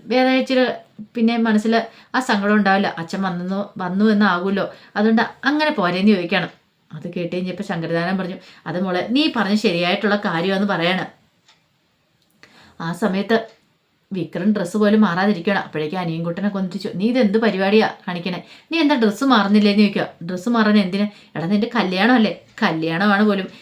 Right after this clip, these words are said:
ഞാൻ അതിന് അവളുടെ കഴുത്തിൽ താലി ആർത്താൻ പോകുന്നില്ലോ" എന്ന് പറയണം. ജോസഫ് പറഞ്ഞു, "ദേ ഒരു കാര്യം ഞാൻ പറഞ്ഞേക്കാം വിക്രം, നിനക്ക് ഇതിനകത്തുനിന്ന് ഒഴിഞ്ഞു മാറാൻ പറ്റുമോ? അങ്ങനെയാണ് നീ എന്തിനാ മുമ്പ് അവളുടെ കഴുത്തിൽ ബലമായിട്ട് താലി ആർത്തിയെന്ന്?" ചോദിക്കുക.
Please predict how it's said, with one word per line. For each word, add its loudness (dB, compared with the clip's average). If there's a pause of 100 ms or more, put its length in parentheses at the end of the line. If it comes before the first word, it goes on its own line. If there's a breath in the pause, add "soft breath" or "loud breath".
(160 loud breath)
ഞാൻ 2
അതിന് 6
അവളുടെ 6
കഴുത്തിൽ 2
താലി 2
ആർത്താൻ 4
പോകുന്നില്ലോ" 2
എന്ന് 4
പറയണം. 0 (560)
ജോസഫ് -8
പറഞ്ഞു, -6 (100)
"ദേ -8 (800 soft breath)
ഒരു -6
കാര്യം 2
ഞാൻ 6
പറഞ്ഞേക്കാം 0
വിക്രം, -2
നിനക്ക് 0
ഇതിനകത്തുനിന്ന് 2
ഒഴിഞ്ഞു 2
മാറാൻ 4
പറ്റുമോ? 0
അങ്ങനെയാണ് -2
നീ -2
എന്തിനാ 2 (480 loud breath)
മുമ്പ് 0
അവളുടെ 2
കഴുത്തിൽ 2
ബലമായിട്ട് 2
താലി 0
ആർത്തിയെന്ന്?" 2
ചോദിക്കുക. 0